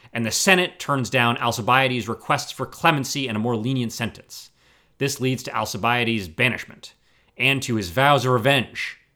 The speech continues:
vows that are echoed in Timon's decision to work with his servants for retribution against his faithless debtors. That retribution comes at a small dinner party, where Timon mockingly serves stones and water to his former friends,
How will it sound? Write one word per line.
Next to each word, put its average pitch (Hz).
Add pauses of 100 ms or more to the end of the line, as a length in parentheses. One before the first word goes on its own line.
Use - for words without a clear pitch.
(120)
vows 123
that 127
are 131
echoed 143
in 113
Timon's 139
decision 120
to 101
work 131
with 160
his 165
servants 98
for -
retribution 110
against 101
his 95
faithless -
debtors. - (1160)
That 202
retribution 190
comes 165
at 123
a 117
small 170
dinner 135
party, - (220)
where 120
Timon 170
mockingly 156
serves 131
stones 143
and 139
water 123
to 120
his 98
former 131
friends, -